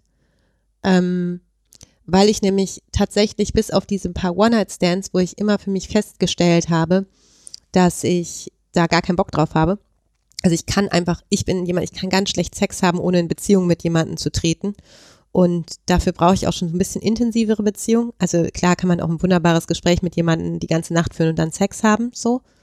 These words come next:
Habe ich aber noch nicht erlebt, weil ich, glaube ich, immer auf der Suche nach was anderem war. Also ich habe mich gar nicht auf die Person so eingelassen.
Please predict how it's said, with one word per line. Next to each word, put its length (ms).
Habe 160
ich 80
aber 140
noch 100
nicht 180
erlebt, 320
weil 100
ich, 100
glaube 160
ich, 100
immer 140
auf 60
der 140
Suche 160
nach 140
was 120
anderem 300
war. 240
Also 100
ich 80
habe 80
mich 120
gar 100
nicht 100
auf 60
die 100
Person 360
so 300
eingelassen. 580